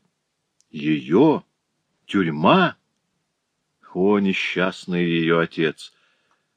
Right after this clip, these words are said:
Судя по горестным обстоятельствам, о которых вы мне рассказали, этот новый удар будет для ремесленника ужасен. К сожалению,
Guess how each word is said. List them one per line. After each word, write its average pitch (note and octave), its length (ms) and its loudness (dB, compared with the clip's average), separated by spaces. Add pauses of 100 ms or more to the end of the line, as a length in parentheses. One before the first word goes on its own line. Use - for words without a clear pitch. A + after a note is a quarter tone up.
(380)
Судя E3 340 0
по D3+ 140 2
горестным D3 460 0
обстоятельствам, C3+ 1040 2 (480)
о A2 120 -4
которых C3+ 420 4
вы C3 120 4
мне B2+ 280 2
рассказали, A2 840 0 (880)
этот F#2+ 300 2
новый D3 400 6
удар A#2 420 4
будет B2 420 0
для G2+ 160 2
ремесленника A2+ 840 0
ужасен. E2 720 -2 (640)
К - 60 -20
сожалению, D#3 720 4